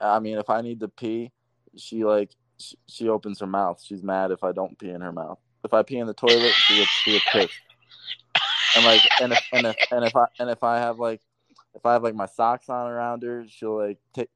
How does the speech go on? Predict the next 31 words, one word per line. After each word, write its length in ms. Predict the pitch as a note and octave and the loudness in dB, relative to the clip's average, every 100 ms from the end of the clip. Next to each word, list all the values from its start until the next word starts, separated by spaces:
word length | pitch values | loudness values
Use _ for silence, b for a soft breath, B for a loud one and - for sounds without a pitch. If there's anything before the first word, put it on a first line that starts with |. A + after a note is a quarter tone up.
| _ | _
peel 240 | B2 A#2 | -6 -4
'em 120 | A2 | -4
off 240 | A2 A2+ - | -4 -4 -6
and 100 | G#2+ | -16
just 100 | - | -6
start, 220 | G#2+ G2 | -2 -2
like, 120 | G2 | -4
sucking 340 | - G#2+ - | -6 -8 -6
my 140 | G#2 G2 | -8 -8
feet 300 | - G#2 - | -8 -12 -12
without 300 | G2 G2 F2+ | -6 -6 -6
me 100 | F#2+ | -8
asking. 420 | F2+ F#2 _ E2+ | -8 -8 _ -18
Like, 160 | D#2+ F2+ | -16 -16
she's 220 | G#2+ G2 | -14 -4
just, 200 | G2 F#2+ | -2 2
like, 280 | F2+ E2 - _ b b b | 4 4 0 _ b b b
she's 180 | - G2+ | -6 -2
just 200 | G#2+ G#2 | 0 2
such 200 | G#2 F#2 | 2 2
a 60 | F#2+ | -2
good, 300 | F#2+ F#2 - | 2 0 2
perfect 360 | F#2 E2+ F2+ | 0 2 -2
little 180 | F2 F2 | 0 0
slut. 320 | D#2+ - D#2+ - | 0 0 0 0
She 200 | - F#2+ | -8 -6
does 220 | F#2 E2+ | -4 0
everything 380 | F#2+ F2+ - F2+ | 0 0 -6 -6
you 100 | F2 | -4
want, 260 | E2+ E2+ - | -2 -2 -4
and 340 | - E2+ - | -6 -6 -8